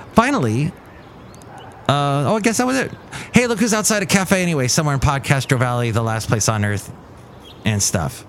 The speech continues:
"Hello, McMatthews. It's Jolly Stu Hart, Jeff Terrorizer. You were doing this podcast, like, back when you were in, still in Alabama."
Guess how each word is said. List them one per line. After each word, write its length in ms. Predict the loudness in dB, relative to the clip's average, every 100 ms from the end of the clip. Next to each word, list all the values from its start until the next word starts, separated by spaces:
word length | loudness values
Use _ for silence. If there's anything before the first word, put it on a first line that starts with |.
| -20 -20 -20 -20 -20 -20 -20 -20 -16 0
"Hello, 220 | 0 2
McMatthews. 440 | 2 2 2 2
It's 340 | 2 0 0 2
Jolly 320 | 4 2 0
Stu 300 | 2 2 2
Hart, 240 | 2 0
Jeff 380 | 0 2 2 2
Terrorizer. 680 | 2 2 2 2 2 2 0 -6 -10 -10 -12 -14 -16 -18 -2
You 160 | 2 2
were 100 | 4
doing 260 | 4 4
this 120 | 2 0
podcast, 640 | 0 0 2 2 2 2
like, 240 | 2 2
back 240 | 2 2 2
when 140 | 2
you 100 | 4
were 120 | 2
in, 160 | 2 0
still 300 | 0 0 0
in 80 | 2
Alabama." 840 | 0 0 0 2 2 2 2 0